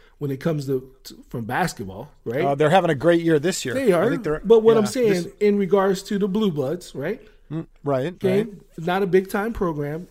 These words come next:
Speaker 1: in, in comparison to the Blue Bloods. And that's why kids were being lined up like a firing squad, getting hit and abused and cussed out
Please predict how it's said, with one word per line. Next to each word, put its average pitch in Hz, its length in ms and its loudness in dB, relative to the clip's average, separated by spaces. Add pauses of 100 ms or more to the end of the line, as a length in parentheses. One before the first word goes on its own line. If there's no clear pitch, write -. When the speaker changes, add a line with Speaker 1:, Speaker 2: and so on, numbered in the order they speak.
Speaker 1:
in, 165 140 -8
in 180 140 -4
comparison 185 580 -4
to 202 120 -8
the 208 80 -4
Blue 185 220 -4
Bloods. 123 360 -10 (280)
And 160 140 -4
that's 196 260 -4
why 190 140 -4
kids 185 320 -2
were 170 60 0
being 160 280 -4
lined 165 300 -4
up 170 140 -6
like 165 180 -4
a 127 60 -8
firing 175 340 -4
squad, 143 360 -6
getting 127 220 -8
hit 175 280 -2
and 127 200 -12
abused 165 500 -4
and 107 200 -12
cussed 185 300 -4
out 165 260 -6